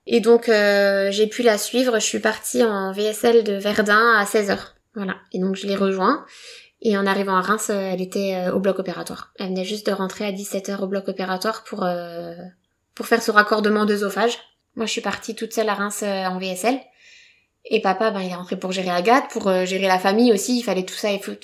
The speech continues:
expliquer tout ça à la famille proche. Euh, donc, eux, ils étaient tous ensemble ici. Et puis moi, ben, je suis arrivée à Reims toute seule. <laughs>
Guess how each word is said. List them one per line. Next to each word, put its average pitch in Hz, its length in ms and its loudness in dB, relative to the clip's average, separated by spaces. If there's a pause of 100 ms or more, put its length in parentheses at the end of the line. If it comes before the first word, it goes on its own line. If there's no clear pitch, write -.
expliquer - 400 -6
tout 220 100 -10
ça 226 140 2
à - 20 2
la 208 120 0
famille 202 300 -2
proche. 269 480 2
Euh, 190 260 0 (720)
donc, 220 200 4
eux, 240 60 10
ils 226 160 6
étaient 202 160 -2
tous 226 220 -6
ensemble 214 340 -2
ici. 233 280 -4
Et 254 40 0
puis 254 160 -6
moi, 196 160 0
ben, 160 320 -8
je - 60 -8
suis - 100 -6
arrivée 180 240 -4
à 175 60 -2
Reims 240 240 -2
toute - 180 -12
seule. 220 180 0
<laughs> 220 60 -2